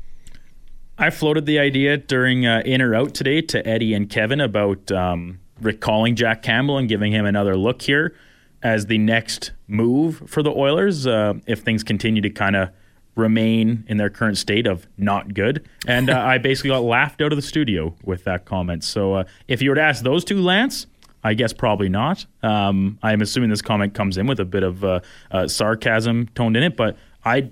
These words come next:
Speaker 1: think it's very possible we'll see Jack Campbell back in the N H L before this season is over. So, I mean, hey, he's had success. Like, it's, it's just, uh, I think probably a big mental thing with him right now, which is unfortunate.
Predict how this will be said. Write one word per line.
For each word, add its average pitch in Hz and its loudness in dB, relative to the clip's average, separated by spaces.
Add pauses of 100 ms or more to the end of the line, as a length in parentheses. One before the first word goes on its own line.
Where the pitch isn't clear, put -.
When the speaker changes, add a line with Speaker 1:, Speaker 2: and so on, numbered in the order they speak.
Speaker 1:
think 131 -2
it's 104 -2
very 117 2
possible 113 -2
we'll 92 -2
see 98 -4
Jack 90 -4
Campbell 90 -4
back 95 -4
in 87 -4
the 90 -4
N 90 -2
H 90 -4
L 123 -2
before 95 -2
this 85 -4
season 82 -4
is 82 -6
over. 98 -2
So, 110 -4 (220)
I 127 0
mean, 127 2
hey, 160 0 (240)
he's - -2
had 185 2
success. 185 0
Like, 131 0
it's, 113 -2
it's 107 -4
just, - -4
uh, 147 0 (340)
I 110 -2
think 127 -2
probably 143 2
a 139 0
big 147 0
mental 143 0
thing 90 -4
with 85 -8
him 87 -4
right 85 -4
now, 87 -4
which 123 -2
is 139 0
unfortunate. 131 -4